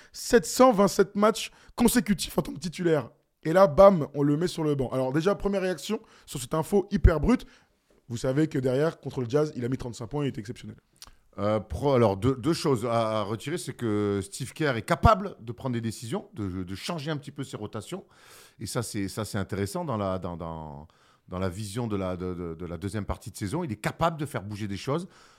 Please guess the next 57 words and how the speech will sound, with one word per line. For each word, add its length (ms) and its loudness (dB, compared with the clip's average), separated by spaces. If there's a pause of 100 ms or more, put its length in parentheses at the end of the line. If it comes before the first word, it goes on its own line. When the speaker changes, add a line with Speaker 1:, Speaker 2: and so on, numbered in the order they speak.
(160)
Speaker 2:
Il 160 -8
a, 180 -4
il 140 -8
a 60 -6
mis 180 -2
un 100 -2
petit 140 -12
peu 140 -8
Kuminga 400 -2
dans 80 -4
le 60 -6
cinq 260 -8
aussi. 380 -6
Il 100 0
a, 100 0
il 160 -4
fait 140 -10
jouer 160 -6
un 40 -6
peu, 280 -4
un 60 -8
peu 140 -12
certains 380 -10
jeunes, 240 -2
pas 140 -4
tous, 280 -10
mais 80 -6
certains. 440 -4 (280)
Donc, 220 -8
il, 320 -10
il 60 -10
change 320 -4
un 80 0
petit 120 -10
peu 140 -4
de 60 -12
fusil 180 -10
d'épaule. 380 0 (340)
Et 80 -6
la 80 -2
deuxième 260 -4
chose, 220 -6
bah, 100 -4
c'est 120 -8
la 100 -2
magnifique 540 -6
réaction 260 -6
de 80 -2
Klay, 160 -6
euh, 180 -4
la 120 0
magnifique 380 -2
réaction 380 -6
de, 200 0
de 100 -2
Klay 160 -4
Thompson, 360 -6